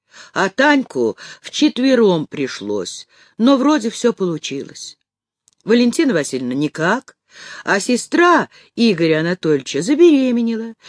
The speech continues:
и будто бы проснулась, ожила, заговорила, плакала много. Мать все пыталась уговорить словами, но что толку? Зомбики, они ведь не слышат ничего,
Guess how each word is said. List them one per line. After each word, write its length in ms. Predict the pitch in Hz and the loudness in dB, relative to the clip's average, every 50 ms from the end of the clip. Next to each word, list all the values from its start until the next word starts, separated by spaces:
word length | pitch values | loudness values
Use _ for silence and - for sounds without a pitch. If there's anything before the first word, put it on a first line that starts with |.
| - - - - | -20 -20 -10 -2
и 180 | - 254 254 | 0 0 0
будто 520 | 208 196 285 330 370 392 381 - - 349 339 | 2 4 6 6 6 6 4 2 0 0 2
бы 140 | 302 339 | 2 0
проснулась, 960 | - - 359 330 311 - - - 233 240 247 254 262 254 247 254 254 240 - - | -2 0 -2 -2 -2 -4 -6 -2 -2 0 0 0 0 -2 -2 -4 -4 -6 -4 -4
ожила, 720 | 247 240 220 233 247 214 151 131 131 143 156 156 160 156 _ _ - - - - - - | -4 -2 -2 -2 -2 -2 -2 -2 -4 -4 -4 -6 -8 -12 _ _ -20 -20 -20 -18 -10 -8
заговорила, 920 | 208 240 339 269 285 311 269 254 240 196 208 208 208 208 196 208 214 208 _ _ _ - - _ _ | -2 -2 0 0 0 0 0 0 -2 -2 -2 -4 -4 -4 -6 -10 -12 -16 _ _ _ -20 -20 _ _
плакала 640 | - 254 254 247 240 226 220 220 - 226 226 220 220 | -4 0 0 2 2 2 0 0 -2 -2 -2 -2 -2
много. 520 | 214 214 208 208 208 202 185 180 196 196 _ _ _ _ _ _ - - - - - | -2 -4 -4 -6 -6 -8 -10 -10 -14 -16 _ _ _ _ _ _ -20 -20 -20 -12 -4
Мать 380 | - 220 220 240 262 285 277 - | 0 2 2 4 4 2 0 -2
все 240 | - - - 247 247 | -6 -2 0 0 2
пыталась 520 | - 240 220 - 220 226 233 233 208 - | 0 0 0 0 0 2 2 0 0 -2
уговорить 440 | 240 190 226 226 226 226 233 226 - | -2 0 0 0 2 2 0 -2 -4
словами, 840 | - - 220 233 226 208 165 170 175 180 180 180 175 185 190 190 - - - - - | -6 -6 -4 -2 -2 0 0 0 0 0 0 -2 -4 -6 -6 -8 -12 -18 -20 -14 -6
но 180 | - 226 240 247 | -2 0 0 0
что 280 | - - - 294 294 - | -2 -4 -2 -2 -2 -2
толку? 800 | _ - - 262 247 226 202 170 - _ - 147 143 131 117 _ - - - _ - | _ -6 -2 0 2 2 0 0 -6 _ -8 -4 -4 -4 -4 _ -14 -20 -18 _ -8
Зомбики, 920 | 147 165 156 190 277 320 320 285 262 226 190 147 135 143 120 - - 143 | -8 -6 -2 0 2 2 4 2 2 0 -2 -2 -4 -6 -6 -6 -6 -6
они 340 | 160 185 196 226 247 269 254 | -6 -4 -2 -2 -2 -2 -2
ведь 200 | 233 240 - - | -4 -6 -6 -4
не 140 | 226 233 220 | -4 -4 -4
слышат 600 | - - - 240 277 269 226 - 113 - - - | -4 -6 -6 -4 -4 -4 -4 -6 -10 -12 -10 -8
ничего, 680 | 127 131 131 - - - 135 135 156 190 185 175 160 | -8 -8 -6 -8 -8 -8 -8 -4 -2 -2 -2 -2 -4